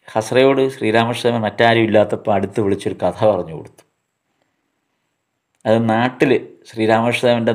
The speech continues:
നാട്ടിൽ ഭഗവാൻ കു-, ചെറുപ്പമായി കുട്ടിയായിരിക്കുന്ന കാലത്ത് നാട്ടിൽ ഭഗവാന്റെ അടുത്ത കൂട്ടുകാരൊക്കെ ഉണ്ടായിരുന്നു. അപ്പോൾ അവരുടെ അടുത്ത്, ഏഹ്,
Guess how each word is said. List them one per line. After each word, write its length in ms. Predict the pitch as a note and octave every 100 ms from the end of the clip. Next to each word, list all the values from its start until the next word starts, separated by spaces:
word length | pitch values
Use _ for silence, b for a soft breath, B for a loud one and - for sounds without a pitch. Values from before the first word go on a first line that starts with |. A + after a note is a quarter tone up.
| G2
നാട്ടിൽ 340 | G2+ A2+ - E2+ - -
ഭഗവാൻ 260 | F#2+ G2+ A2+ G#2+ - _ _ -
കു-, 220 | A2+ F2 - _ _ _ _ -
ചെറുപ്പമായി 540 | A#2 A2+ C#3 A2+ F#2+ E2+
കുട്ടിയായിരിക്കുന്ന 580 | A2+ C3+ C3+ A#2 A2 G#2+
കാലത്ത് 360 | F#2+ F#2 - - _ b b b b b b b _
നാട്ടിൽ 500 | G2+ G2+ G#2+ A2+ A#2+ A#2 G2+ - -
ഭഗവാന്റെ 460 | G2+ G#2+ A2 A2 G#2 - _ F#2+
അടുത്ത 220 | G2+ A#2+
കൂട്ടുകാരൊക്കെ 640 | A#2+ G2 - A#2 A2+ G#2+
ഉണ്ടായിരുന്നു. 440 | F2 D2+ D2 D#2 _ _ _ _ _ _ _ _
അപ്പോൾ 140 | - A#2
അവരുടെ 440 | G#2+ B2 B2+ C3+ C3+ - A#2+
അടുത്ത്, 300 | A2+ - A2+ A2 b b b b b b -
ഏഹ്, 360 | A2+ A2 A2+